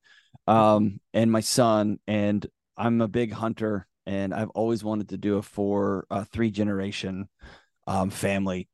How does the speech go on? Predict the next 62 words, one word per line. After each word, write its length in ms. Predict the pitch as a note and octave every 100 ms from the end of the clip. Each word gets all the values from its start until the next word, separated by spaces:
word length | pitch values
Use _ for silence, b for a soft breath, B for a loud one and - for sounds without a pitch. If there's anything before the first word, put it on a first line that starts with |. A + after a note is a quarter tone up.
| F#2+
get 140 | G2
together. 360 | - F#2 E2+ E2+
And 120 | F#2+
so 120 | G2+
this 240 | G2+ G#2+ -
next 360 | G#2 G2+ -
week 280 | G2+ G#2 G2
I'm 120 | G2+
heading 220 | A#2 G2+
to 60 | G2
Texas, 560 | - F#2 - F#2+ F2+ -
and 500 | F#2 F2 F2 F2 E2+
I've 160 | - F#2+
arranged 380 | F2 F#2+ - E2
it 80 |
with 140 | F#2 F#2
the 80 | F2
ranch, 400 | F2 E2+ E2 E2
and 100 | E2
we're 80 |
gonna 140 | F2 F2+
go 380 | E2+ E2 D#2 - F#2+
have 160 | G2
some 140 | - G#2
fun 280 | F#2+ F2+
just 200 | F#2 - -
as 140 | G2+
a 80 | F2+
gang. 360 | E2 D#2+ D2 - _ F2+
And 260 | F2+ F2+
I've 140 | F2+ G2+
always 160 | A2
wanted 200 | G#2+ G2
to 80 | F#2+
do 80 | F#2
that. 200 | F2+ -
And 80 | -
so 320 | F#2 E2+ F2
that's 180 | G#2 G#2+
something 260 | A2 G2 F2+
I'm 100 | F#2
really 120 | F#2
looking 180 | F#2+ F2+
forward 260 | F#2+ F2
to 60 | E2
doing, 240 | F#2+ F2+
spending 240 | - A#2 A2
some 100 | G2+
time 140 | G#2+
with 80 | G2+
my 100 | G2+
family 320 | A2 G2 G2+
in 80 | G2
the 80 | G2
outdoors. 360 | G#2 G#2 G#2
It'll 60 | G#2
be 60 |
freezing 580 | G#2+ - B2+ D#3+ C3+ A2+
cold, 360 | G2 A2+ G#2+ G#2
and 80 | F2+
I 40 |
can't 240 | - F#2+